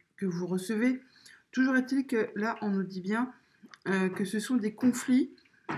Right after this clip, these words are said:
euh, qui, qui sont stériles, qui ne mènent à rien, mais à part justement, euh, assommer le doute, la confusion, euh,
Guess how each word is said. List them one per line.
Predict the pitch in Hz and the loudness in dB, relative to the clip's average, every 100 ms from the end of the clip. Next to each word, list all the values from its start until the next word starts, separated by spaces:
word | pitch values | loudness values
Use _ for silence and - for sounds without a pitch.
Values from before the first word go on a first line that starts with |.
| - | -4
euh, | 190 190 190 | 0 2 0
qui, | 185 - 208 202 196 185 - - - - | -2 -4 -2 0 0 -2 -4 -14 -20 -14
qui | - | -6
sont | 226 294 | 0 0
stériles, | - 262 202 185 175 | 0 0 2 2 0
qui | - 202 | -4 -2
ne | 208 | 0
mènent | 226 214 - | 0 -2 0
à | - | 0
rien, | 202 190 214 240 | 2 0 0 -2
mais | 180 160 | -4 -2
à | 170 | -4
part | 196 202 | -2 -2
justement, | 196 - 190 202 233 - - - - | -4 -4 0 0 -2 -8 -20 -20 -6
euh, | 170 170 | -4 0
assommer | 190 196 214 214 | -2 0 0 2
le | 196 | 0
doute, | 170 165 196 | -2 -4 -6
la | |
confusion, | 185 185 185 185 175 214 233 226 | -6 -6 -4 -4 -2 -2 -2 -4
euh, | 185 | -4